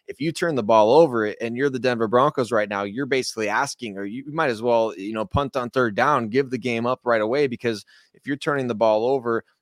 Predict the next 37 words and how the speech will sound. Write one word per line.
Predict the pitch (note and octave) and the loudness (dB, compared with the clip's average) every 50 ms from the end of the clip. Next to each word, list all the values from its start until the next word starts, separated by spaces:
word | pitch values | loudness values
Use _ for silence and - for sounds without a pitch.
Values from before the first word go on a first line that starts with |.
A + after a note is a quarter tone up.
| _ | _
they | - B2 C3 | -2 -2 0
haven't | C#3 D3 C#3+ C3+ A#2+ A2 A2 | 2 0 0 -2 -4 -6 -6
been | A#2 A#2 A#2+ | -6 -4 -2
able | A#2+ A#2 A#2+ A#2+ | -2 -2 -2 -4
to | - - A#2 | -6 -6 -4
really | A#2 A#2+ A2 F#2+ - | -2 -2 -2 -2 -2
overcome | A#2+ A#2 G#2+ A2+ F#2+ - - - A#2 C3 C3+ B2+ | -4 -4 -4 -6 -10 -10 -10 -12 -10 -8 -6 -6
that | A2+ F#2+ - - | -6 -6 -6 -6
very | G2+ A2+ G#2+ G2+ - - | -6 -4 -4 -4 -4 -4
often | F#2 A2 B2 B2 - - A#2 A2 G2+ G2+ - - - _ _ _ | -4 -2 -2 -4 -4 -6 -6 -6 -6 -6 -8 -12 -20 _ _ _
this | A2+ A#2+ G#2 - | -6 -6 -6 -6
season. | - - - A#2+ C3+ C#3 A#2 G#2+ G#2+ A2 | -8 -8 -6 -6 -6 -6 -6 -6 -6 -6
So | - - A#2 G#2+ G#2 | -2 0 2 2 2
I | G#2 - _ - _ _ _ | 0 -2 _ -20 _ _ _
think | - E3+ - | -16 -12 -8
for | - D#3 | -6 -4
the | C3+ A2 | -4 0
Broncos | - A#2+ B2 C3+ C#3 - C#3 B2 A2+ A2+ | 2 2 2 2 2 0 -2 -2 -2 -2
in | A#2+ | -4
this | A#2 G#2+ - | -4 -4 -6
game, | - - C3 B2 A2 G2 | -6 -6 -4 -4 -2 -4
a | F#2+ - _ _ _ - | -4 -6 _ _ _ -2
big | C3 C#3+ C#3+ - | -2 -2 -2 -4
key | - - E3+ D#3+ | -4 -2 0 0
to | C3 A#2 | 0 0
victory | G#2 B2 C3 - - - A2 G2+ G2 | -2 -4 -6 -6 -6 -6 -6 -6 -6
is | - - A2 G#2 F#2 - | -6 -6 -6 -8 -8 -10
getting | - - A#2 A#2+ C3 C3+ | -10 -8 -6 -4 -4 -4
out | C3 C3+ C3+ - | -4 -6 -6 -4
to | - A#2+ G#2+ | -4 -2 -2
a, | G2+ F#2 - _ _ - G#2 | -2 -4 -8 _ _ -10 -8
an | G2 F#2+ - | -8 -8 -6
early | F#2 A2+ C3 D3+ D3+ C#3 | -4 -4 -2 -2 -2 -4
lead | A#2+ A2 G#2 G2+ G#2 G#2 G#2 - | -4 -4 -4 -4 -4 -4 -6 -8
and, | - A2 A2 G#2 G2+ E2 | -8 -6 -6 -6 -6 -8
and | G2 G#2+ A2+ A2 | -8 -10 -8 -8
really | A#2+ C#3 D#3 E3+ E3 C#3+ C3 | -6 -6 -4 -2 -2 -2 -2